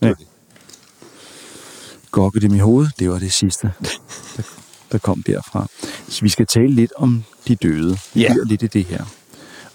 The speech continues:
Speaker 1: Og hvad er mere nærliggende her i denne her, øh, hvad kan man sige,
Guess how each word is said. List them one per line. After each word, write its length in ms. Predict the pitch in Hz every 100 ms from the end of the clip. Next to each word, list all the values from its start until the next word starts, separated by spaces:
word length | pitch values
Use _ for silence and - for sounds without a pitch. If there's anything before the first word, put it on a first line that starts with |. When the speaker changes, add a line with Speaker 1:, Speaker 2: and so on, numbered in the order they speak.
| -
Speaker 1:
Og 140 | 101
hvad 160 | 117 135
er 120 | 131
mere 260 | 113 113 120
nærliggende 600 | 95 90 95 107 107 98
her 160 | 113
i 80 | -
denne 280 | 113 113 117
her, 320 | 113 110 120 110
øh, 360 | 110 101 95
hvad 100 | 101
kan 100 | 104
man 80 | 110
sige, 320 | - 113 107